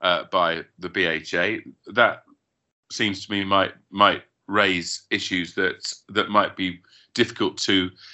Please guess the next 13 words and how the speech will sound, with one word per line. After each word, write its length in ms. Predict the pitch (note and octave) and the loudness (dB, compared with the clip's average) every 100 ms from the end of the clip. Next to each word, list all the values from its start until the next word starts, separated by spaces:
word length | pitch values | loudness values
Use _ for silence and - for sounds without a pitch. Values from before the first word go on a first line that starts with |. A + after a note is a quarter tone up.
| - - A3+ | -20 -2 0
administer. 500 | A#2+ A#2+ G2 - F2 | 4 2 2 -4 2
But 280 | G#2 - | 2 4
yeah, 300 | C3+ F#2+ E2+ | 6 6 6
a-, 140 | - C3 | 4 4
absolutely 400 | B2 - F2 G2+ | 2 -2 -6 -2
right 280 | G2+ D2 - | -2 -2 -6
that, 300 | F#2+ - - _ _ | -8 -8 -16 _ _
that 260 | G#2 F#2+ - - _ _ _ _ _ _ - | -2 -2 -4 -18 _ _ _ _ _ _ -2
we 120 | A2 | 0
know 280 | A2+ A#2+ A2 | 4 4 4
that 200 | F#2+ E2+ | 0 -6
this 220 | G2 - | -8 -4
is 300 | F#2+ F2 - | -4 -4 -10